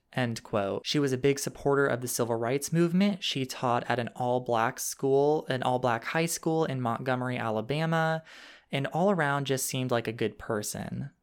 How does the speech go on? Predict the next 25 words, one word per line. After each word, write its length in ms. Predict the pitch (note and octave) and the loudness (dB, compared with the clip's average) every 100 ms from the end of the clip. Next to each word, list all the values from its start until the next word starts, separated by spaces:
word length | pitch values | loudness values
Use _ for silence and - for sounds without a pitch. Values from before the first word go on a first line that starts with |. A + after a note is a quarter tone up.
| _ | _
People 500 | - F3+ F#3+ G3 F#3+ | -4 -2 2 4 4
who 220 | E3+ D3+ C#3 | 2 0 0
knew 180 | C3+ | 0
Mary 280 | D3 D3 D3 | 0 0 0
Jo, 500 | C#3+ D3 D3 C#3+ C#3+ | 2 4 4 4 2
they 320 | C#3+ C#3+ D3 | 0 0 2
said 340 | D3+ - D#3+ C#3+ | 2 2 2 2
that 180 | C3 C3 | 2 2
they 120 | B2 | 0
don't 340 | B2+ A#2+ C3+ | 0 -2 0
like 180 | B2 A#2+ | -2 -2
the 60 | A#2+ | -4
categorization 1300 | - B2 A#2 A#2+ A#2 B2+ C3+ C3+ D3 C#3+ C#3+ C#3+ - | -2 0 0 0 0 0 0 0 0 0 -2 -6 -2
that 320 | A#2+ A2 - | 0 0 0
there 240 | A#2 A2+ | 0 2
was 360 | A2+ A2 G#2+ G#2 | 2 2 2 0
sexual 400 | - A2+ - A2+ | -2 -2 -2 -2
relations 600 | A2+ B2+ C#3+ - C#3+ B2+ | 0 0 0 0 -4 0
going 280 | C3+ C3 C3 | 2 2 0
on 480 | B2+ B2 B2+ B2+ - | 0 2 0 -2 0
with 320 | C3 B2 - | 0 0 -4
Ted 260 | - B2+ B2+ | -2 -2 -2
Kennedy 380 | C#3 C3 C3 C3 | -4 -2 -2 -4
and 100 | A#2+ | 0
her. 460 | C3+ C3 C3 C3 | 2 4 2 0